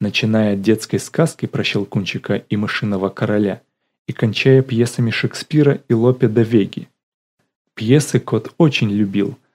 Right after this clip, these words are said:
потому что маркиз читал их с большим выражением – а иногда даже срывался с места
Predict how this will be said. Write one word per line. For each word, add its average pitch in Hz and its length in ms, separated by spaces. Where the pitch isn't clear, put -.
потому 107 340
что - 200
маркиз 104 460
читал 120 400
их 117 120
с - 80
большим 123 440
выражением – 127 640
а 107 60
иногда 113 400
даже 127 260
срывался 135 640
с - 160
места 123 400